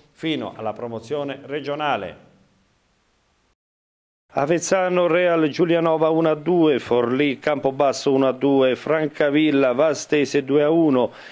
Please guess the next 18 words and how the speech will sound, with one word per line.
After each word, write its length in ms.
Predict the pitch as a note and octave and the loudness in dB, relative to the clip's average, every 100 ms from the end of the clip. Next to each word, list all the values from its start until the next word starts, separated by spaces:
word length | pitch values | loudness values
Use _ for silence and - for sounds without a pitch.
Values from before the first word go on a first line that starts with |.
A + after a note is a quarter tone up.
| - | -6
Jesina 560 | A#2 A2+ D3 D3+ D3 | -2 -2 0 0 0
San 160 | - C#3 | 0 0
Nicolò 320 | C#3 C3 C#3 | 0 2 2
Notaresco 640 | C3 B2 C3 C#3 B2+ C3 A#2 | 0 0 0 0 -2 -4 0
zero 240 | B2+ C3 | 0 0
a 80 | A#2+ | 0
zero, 400 | C3+ C#3+ A#2+ G#2 | 0 2 2 0
Matelica 640 | G#2 G#2 C3+ C#3 B2 B2 | 0 0 -2 0 -2 -2
Montegiorgio 920 | B2+ D3+ D3 C3 A#2 B2+ B2 A#2 B2 | -2 -2 -2 -4 0 0 0 0 -2
cinque 380 | A2 - D#3 - | -2 -4 -4 -2
a 100 | C#3+ | -2
zero, 460 | A#2+ C3 A#2 G#2+ - - - _ | 0 0 2 0 -2 -20 -20 _
Olimpia 440 | - E3+ F3+ F3 | -2 0 0 -2
Agnonese 440 | E3+ D#3+ D#3 C#3+ C#3+ | 0 2 0 0 -2
Castelfidardo 880 | D3+ C#3+ C#3+ - B2 A#2+ A2 A2+ G#2 | -2 -2 -2 0 0 0 2 0 0
zero 380 | A2+ A#2+ A#2+ | 0 2 2
a 100 | A#2 | 0
zero, 480 | A2 B2 C#3 A#2+ A2 | 0 0 2 2 0